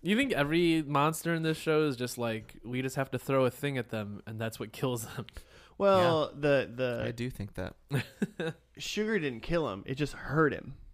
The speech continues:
Speaker 1: Well, same with the water, right?
Speaker 2: Yeah. Well, no, sh-, water definitely killed
Speaker 3: Well,
Speaker 2: him.
Speaker 3: one, he dropped into the lake, it killed him.
Speaker 2: So you think
Speaker 1: Yeah.
Speaker 2: if Doctor Kramer would have dropped into, like, a vat of sugar, he would have died?
Speaker 1: Yeah, for
Speaker 3: Yeah.
Speaker 1: sure.
Speaker 2: Okay.
Speaker 1: In the same way, just, like,
Speaker 3: Would it
Speaker 1: explodes in a mist.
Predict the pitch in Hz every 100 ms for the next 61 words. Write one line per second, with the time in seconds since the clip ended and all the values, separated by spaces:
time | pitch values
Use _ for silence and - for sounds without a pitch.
0 | - _ _ 131 - 143 127 107 117 117
1 | 104 110 117 - _ _ 139 123 - -
2 | - 156 139 135 135 - - 147 160 123
3 | 117 123 120 107 - 107 98 117 - _
4 | _ _ _ - 101 87 71 - - -
5 | - 123 127 147 127 107 - - 120 117
6 | - 107 98 76 62 87 123 - - 50
7 | - 87 104 - 135 127 127 139 131 -
8 | 127 123 120 131 117 117 107 120 113 113
9 | 123 117 107 107 101 104 110 117 113 113
10 | 110 - 127 120 127 127 127 131 135 135
11 | 143 151 - 127 113 113 127 101 - -
12 | 110 110 117 123 131 120 110 101 - 110
13 | 107 104 117 104 117 - - 123 110 107
14 | 104 104 - -